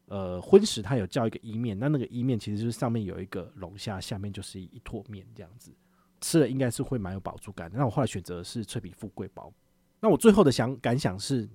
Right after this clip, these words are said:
诶，我真的没有选错，因为还蛮好吃的，尤其是这种港点的东西，我其实很少去吃到素食的，但是这个套餐里面其实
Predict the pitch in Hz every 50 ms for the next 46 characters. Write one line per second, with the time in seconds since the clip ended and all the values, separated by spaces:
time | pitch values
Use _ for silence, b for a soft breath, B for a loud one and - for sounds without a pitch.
0 | - _ - 160 185 143 104 101 - 139 127 113 104 104 104 117 - - 90 90
1 | 92 - - - 98 92 90 113 135 135 120 113 B B B B B B _ _
2 | - 120 127 127 127 127 147 135 131 107 - - - - 117 98 101 101 120 151
3 | 143 135 117 123 151 156 127 107 101 - 101 101 123 - 120 98 90 90 95 90
4 | 95 - - 117 113 120 - - 117 107 92 92 - - - 104 - - 101 95
5 | 95 95 b b b b b b b - - 127 143 156 - 110 95 - 139 -
6 | - - 117 131 120 110 - - 117 98 - - - - - - - - _ _
7 | _ _ - 175 156 156 156 190 147 127 - 151 131 - 120 95 98 123 120 -
8 | - 110 101 - - 98